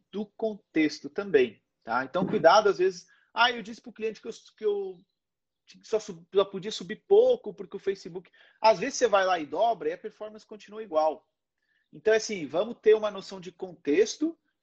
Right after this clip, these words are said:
e diz o seguinte, "Olha, não tem outro jeito de fazer, eu tenho que subir, ponto final", e você sobe. Tá? Você sobe. Então, é mais ou menos isso. Depende do contexto.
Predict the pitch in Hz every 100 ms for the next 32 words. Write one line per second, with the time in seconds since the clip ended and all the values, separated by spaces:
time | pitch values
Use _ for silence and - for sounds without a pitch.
0 | - 233 220 254 196 254 175 139 202 233
1 | 208 214 240 175 175 220 - 294 202 190
2 | 233 - 240 208 - 240 - 381 294 269
3 | 269 294 - 294 359 320 208 - _ _
4 | _ _ _ _ _ _ 120 139 _ -
5 | 208 233 139 139 208 226 202 202 220 214
6 | 208 202 196 127 123 - - 233 208 214
7 | 185 143 196 208 -